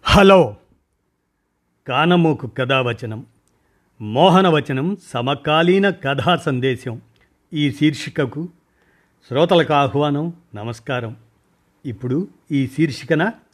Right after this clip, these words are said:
కె రామ్మోహన్ రావు విరచిత కథ అమేయ అనే దాన్ని ఇప్పుడు మీ కానమోకు కథావచనం శ్రోతలకు మీ కానమోకు స్వరంలో వినిపిస్తాను, వినండి. అమేయ కథ, రచన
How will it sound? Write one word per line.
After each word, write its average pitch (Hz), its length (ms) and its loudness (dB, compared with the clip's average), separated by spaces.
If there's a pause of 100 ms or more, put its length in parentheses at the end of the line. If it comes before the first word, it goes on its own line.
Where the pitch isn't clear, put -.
(640)
కె 196 200 6
రామ్మోహన్ 170 580 2
రావు 156 180 2
విరచిత 139 420 -6
కథ 123 520 -8 (840)
అమేయ 175 640 4 (300)
అనే 135 220 -8
దాన్ని 170 420 -8 (220)
ఇప్పుడు 147 380 -4 (420)
మీ 131 200 0
కానమోకు 151 680 0
కథావచనం 135 640 -4
శ్రోతలకు 123 600 -8 (320)
మీ 139 200 0
కానమోకు 139 560 0
స్వరంలో 123 420 -6
వినిపిస్తాను, 117 680 -8
వినండి. 117 380 -8 (520)
అమేయ 160 520 2 (500)
కథ, 120 220 -10 (800)
రచన 143 460 -4